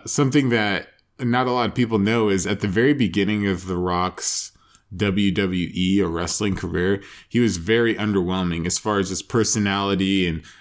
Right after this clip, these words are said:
how people, like, uh, I don't know, gravitated towards him. He was very insipid in a way, as far as, like, you know,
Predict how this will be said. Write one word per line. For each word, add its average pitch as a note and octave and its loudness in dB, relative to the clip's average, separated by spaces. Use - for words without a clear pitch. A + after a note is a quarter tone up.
how G#2 -2
people, G2+ 0
like, F2 -6
uh, E2 -4
I G#2 -2
don't G#2 0
know, E2+ -2
gravitated B2 0
towards C3 2
him. C#3 2
He G#2+ 2
was G#2+ 0
very A2 2
insipid F#2 0
in F2+ -2
a E2 -4
way, E2+ -2
as D#2+ -2
far G2 -2
as, F#2 -2
like, F2+ -4
you A2+ 0
know, F#2 0